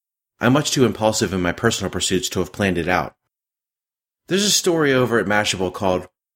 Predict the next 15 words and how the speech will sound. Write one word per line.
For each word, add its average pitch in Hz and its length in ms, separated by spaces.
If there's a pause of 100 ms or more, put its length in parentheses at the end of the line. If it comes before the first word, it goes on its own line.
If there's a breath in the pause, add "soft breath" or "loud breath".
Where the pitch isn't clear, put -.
(140)
Why 110 260
Non-Tech 113 560
People 92 300
Should 98 160
Apply 95 320
for 95 100
Tech 101 280
Jobs, 78 420
and 92 140
it 101 40
has 113 220
over 101 160
eleven 123 420
thousand 120 540
shares. 90 560